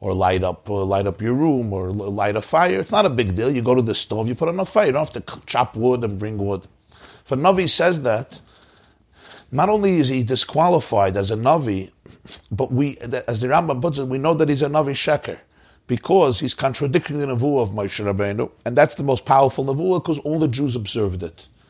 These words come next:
We learned this in the Rambam Hilchos Yesodei HaTorah, a fundamental idea about how Yiddishkeit is passed on from generation to generation. Asks the Alter Rebbe, we say, "Ein Navi Rashay L'Chadash Davar," and here,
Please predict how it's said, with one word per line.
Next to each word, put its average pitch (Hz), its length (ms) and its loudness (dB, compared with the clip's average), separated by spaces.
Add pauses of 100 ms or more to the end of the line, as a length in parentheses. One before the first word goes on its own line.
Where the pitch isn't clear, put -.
(220)
We 151 120 0
learned 170 200 0
this 160 180 -2
in 147 60 -2
the 135 60 0
Rambam 139 300 4
Hilchos 127 360 0
Yesodei 113 440 -2
HaTorah, 117 280 0
a 101 40 0
fundamental 156 640 -2
idea 123 440 0 (340)
about 110 260 0
how 139 140 4
Yiddishkeit 127 840 2
is 120 140 -10
passed - 380 -2
on 135 100 0
from 113 160 -6
generation 120 460 -2
to 120 60 -4
generation. 107 600 -6 (500)
Asks - 320 0
the 113 60 2
Alter 110 260 2
Rebbe, 117 680 -2 (460)
we 123 140 -2
say, 147 260 2
"Ein 160 220 2
Navi 117 240 2
Rashay 113 380 2
L'Chadash 113 480 0
Davar," 123 480 2
and 117 120 -6
here, 147 380 -2